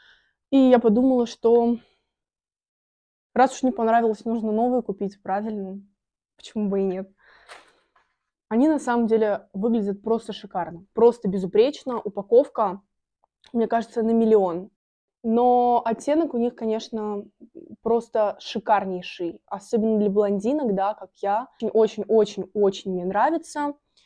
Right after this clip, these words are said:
Так что сегодня предлагаю краситься ими.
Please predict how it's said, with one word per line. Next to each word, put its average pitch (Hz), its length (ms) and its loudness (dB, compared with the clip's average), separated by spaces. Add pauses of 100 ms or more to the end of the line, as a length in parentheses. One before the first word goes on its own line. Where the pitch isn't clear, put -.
(220)
Так 214 160 -4
что 277 460 0
сегодня 302 720 -4 (240)
предлагаю 214 680 -2 (300)
краситься 214 540 -8
ими. 190 420 -14